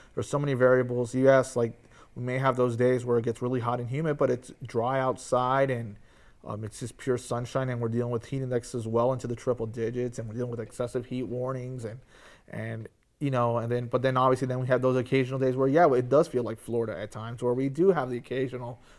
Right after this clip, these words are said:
three o'clock thunderstorm that pushes through the area, um, you know, near the beach or something. But,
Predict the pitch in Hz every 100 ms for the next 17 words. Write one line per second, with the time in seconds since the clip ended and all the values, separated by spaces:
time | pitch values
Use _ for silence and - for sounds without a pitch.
0 | - 135 143 139 - 127 - - 131 123
1 | 123 - 127 120 113 - 135 135 123 127
2 | 123 123 127 135 139 139 127 - - -
3 | - 120 123 123 120 156 139 123 127 123
4 | 120 127 131 - 107 98 92 - 76 101
5 | - 113 110